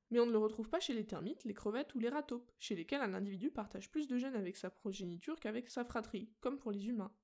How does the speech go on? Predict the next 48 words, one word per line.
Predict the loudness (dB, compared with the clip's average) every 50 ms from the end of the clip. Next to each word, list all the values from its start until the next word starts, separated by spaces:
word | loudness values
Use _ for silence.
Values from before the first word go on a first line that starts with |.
| _ _
On | 4 6
en | 6 6 6
arrive | 4 4 2 0 0
ainsi | 0 0 2 4 4
à | 6 6
la | 4 2
deuxième | 2 4 6 6 6 4 2 0 -2
hypothèse. | -2 -2 -4 -4 -6 -8 -12 -14 -16 -14 -8 -4
De | -2
nombreux | 0 2 2 2 0 0
scientifiques | -2 -2 -4 -6 -6 -4 0 0 0 0 0
estiment | -2 -6 -6 -6 -8 -6
que | -4 -4
les | -4 -4 -6
facteurs | -4 -4 -4 -4 -4 -6 -8 -10 -8 -6
environnementaux | -4 -4 -2 -2 -2 -2 -2 -2 -2 -4 -4 -4
ont | -4 -2
pu | 0 0 -2
favoriser | -2 -4 -12 -4 0 2 2 2 2 0 0 2 2 4
l'eusocialité. | 4 4 4 2 0 -2 -6 -4 -4 -4 -4 -4 -4 -6 -8 -10 -10 _ _ _ _ _ -4
La | -4
plupart | -4 -2 0 0 0 2
des | 2 0 -2
espèces | -4 -4 -2 -2 -2 -2 -4 -6 -6
eusociales | -6 -4 -4 -4 -4 -4 -2 -2 0 0 0
vivent | 0 0 0 0
en | 2 2
effet | 0 0 0 0
dans | 0 0 0
des | 2 0 0
nids | 0 0 -2 -2
communs, | 0 2 2 2 2 0 -4 -8 _ _ _ _ _ _ _ _
situés | -12 -10 -8 -4 -2 0 0
dans | 2 2 0
des | 0 0
environnements | 0 0 0 0 0 0 0 0 -2 -2 -2
hostiles. | -2 -2 -2 -4 -6 -4 -2 -2 -2 -4 -6 -6 _
Il | 2 4
est | 4
donc | 6 6 4 2 2
important | 0 0 0 0 0 0 2 2
de | 4
les | 4 4
maintenir | 4 2 0 -2 -2 -2 -2 -2 -4 -4 -4
et | -2 0
de | 2 2
les | 2 2
défendre, | 0 0 -4 -4 -2 -2 -2 -2 -4